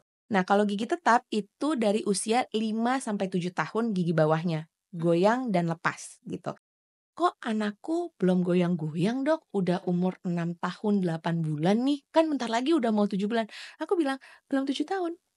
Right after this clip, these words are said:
Speaker 1: tenang aja, santai."
Speaker 2: Hmm.
Speaker 1: Tapi ada juga yang, "Dok, lima tahun nih, kok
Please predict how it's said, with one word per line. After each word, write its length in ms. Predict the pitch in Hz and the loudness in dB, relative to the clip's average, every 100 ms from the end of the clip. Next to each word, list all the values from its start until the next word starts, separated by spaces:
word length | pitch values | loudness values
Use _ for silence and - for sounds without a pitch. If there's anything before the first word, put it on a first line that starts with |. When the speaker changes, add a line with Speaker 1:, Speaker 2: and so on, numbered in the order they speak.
| - | -8
Speaker 1:
tenang 200 | 302 381 | -6 -4
aja, 320 | 349 240 214 _ _ _ _ | -6 -8 -12 _ _ _ _
santai." 500 | - 240 226 170 165 _ - | -2 0 2 2 0 _ -20
Speaker 2:
Hmm. 120 | 214 | -8
Speaker 1:
Tapi 260 | 254 359 339 | -4 0 0
ada 60 | 285 | 0
juga 200 | 254 330 | 2 2
yang, 180 | 330 294 - _ _ - | 4 2 -6 _ _ 2
"Dok, 160 | 208 - _ _ _ _ - | 2 2 _ _ _ _ 2
lima 240 | 190 190 175 | 4 4 2
tahun 280 | 208 262 233 | -2 0 2
nih, 160 | 175 214 - _ | 2 0 -6 _
kok 140 | 277 | -4